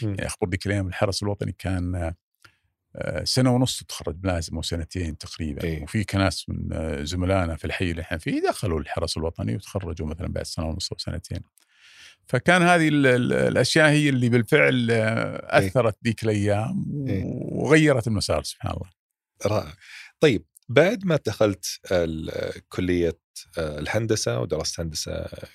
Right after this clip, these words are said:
Speaker 1: آه، كيميائية، بدأت مسارك الوظيفي مع سافكو وترقيت وظيفيًا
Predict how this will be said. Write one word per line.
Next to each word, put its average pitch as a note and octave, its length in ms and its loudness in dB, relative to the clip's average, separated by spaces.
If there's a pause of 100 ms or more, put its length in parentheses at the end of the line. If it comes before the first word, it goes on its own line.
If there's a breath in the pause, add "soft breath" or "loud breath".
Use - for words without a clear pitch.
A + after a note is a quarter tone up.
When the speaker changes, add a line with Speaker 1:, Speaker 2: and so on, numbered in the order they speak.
(180)
Speaker 1:
آه، F2 220 -10
كيميائية، F#2+ 720 -2 (440 soft breath)
بدأت F#2+ 440 0
مسارك F#2+ 400 -2
الوظيفي G2+ 560 -4
مع D2+ 520 -6
سافكو - 540 -8 (540 soft breath)
وترقيت B2+ 800 0 (180)
وظيفيًا F#2 680 0